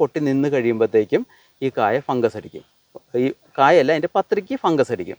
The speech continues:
ഫംഗസ് അടിച്ച് താഴെ വീണ് കഴിഞ്ഞാൽ നമുക്ക് രണ്ടായിരം രൂപ പത്രിക ഉണ്ടെങ്കിൽ പോലും അതിൻ്റെ നേർ പകുതി വിലയെ കിട്ടുള്ളൂ, സെക്കൻഡ്സായി. അപ്പോൾ പിന്നെ അത് പത്രിയിലെ, കേരളത്തിലെ കാലാവസ്ഥയ്ക്ക്, ഹ്യൂമിഡിറ്റി ഉള്ള കാലാവസ്ഥയ്ക്ക് ഈ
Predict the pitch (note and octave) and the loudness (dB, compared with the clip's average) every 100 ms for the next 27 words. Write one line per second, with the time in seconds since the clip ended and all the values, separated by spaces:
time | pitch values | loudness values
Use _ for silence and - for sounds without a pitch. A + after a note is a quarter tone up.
0 | - E3+ F#3+ A3+ F3+ F#3+ F#3 D#3 E3 E3 | -4 0 2 2 2 0 4 6 6 4
1 | D3 D3+ C#3+ A2+ A2 F3 - _ _ _ | 2 2 0 0 -2 -4 -6 _ _ _
2 | - B2+ D#3+ D3+ C#3 F3+ A3+ A#3+ A3 F3 | -6 0 2 4 6 6 8 8 6 2
3 | E3+ D#3+ D3+ C#3+ B2+ D3 - A#2+ A#2 C3 | 0 0 -2 -2 -2 -2 -8 -12 -8 -4
4 | C#3+ - D3 C3 C3 A#2 A#2 G#2+ A2 B2+ | -2 0 0 2 2 2 -2 -4 -6 -6
5 | B2+ - D#3 - A2 - _ _ _ _ | -6 -2 -2 0 -4 -4 _ _ _ _
6 | _ _ _ D3 G3 G#3 G3+ G3 C4 C4+ | _ _ _ -6 0 4 6 6 4 0
7 | _ D3 - F3 F#3+ A3+ - E3 E3 E3+ | _ -8 -2 0 2 2 2 2 2 2
8 | F#3+ F#3+ D#3 C#3 D3 D#3 D#3+ D#3 D#3+ F#3+ | 2 2 2 2 -2 -4 -4 -2 0 4
9 | D#3+ D3+ B2+ B2 A#2+ B2 C#3 D#4+ _ _ | 4 4 2 2 0 -6 -6 -6 _ _
10 | _ C#3 | _ -12